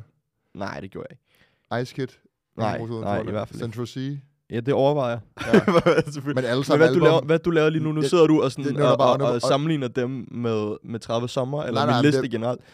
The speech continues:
Speaker 2: det er bare, nu nævner
Speaker 1: Du
Speaker 2: bare
Speaker 1: kan ikke lave honorable mentions, før du kommer med din etter.
Speaker 2: Jo, det kan man sagtens.
Speaker 1: Jamen,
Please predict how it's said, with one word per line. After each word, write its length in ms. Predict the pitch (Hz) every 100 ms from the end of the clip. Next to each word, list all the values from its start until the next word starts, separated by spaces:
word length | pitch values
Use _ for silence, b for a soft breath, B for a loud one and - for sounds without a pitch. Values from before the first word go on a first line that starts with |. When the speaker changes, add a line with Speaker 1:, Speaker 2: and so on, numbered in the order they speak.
| b
Speaker 2:
det 60 | 131
er 40 |
bare, 260 | 135 123 120
nu 80 | 120
nævner 180 | 123
Speaker 1:
Du 40 | 123
Speaker 2:
bare 100 | 147
Speaker 1:
kan 40 | 147
ikke 40 |
lave 140 | 165 -
honorable 320 | 135 151 131
mentions, 400 | 123 120 - 135
før 280 | - 175 147
du 160 | 135 120
kommer 180 | 123
med 120 | 123 113
din 120 | 104
etter. 180 | 101 107
Speaker 2:
Jo, 140 | 120 123
det 80 | 110
kan 100 | 107
man 80 |
sagtens. 320 | 90 90 113 110
Speaker 1:
Jamen, 180 | 107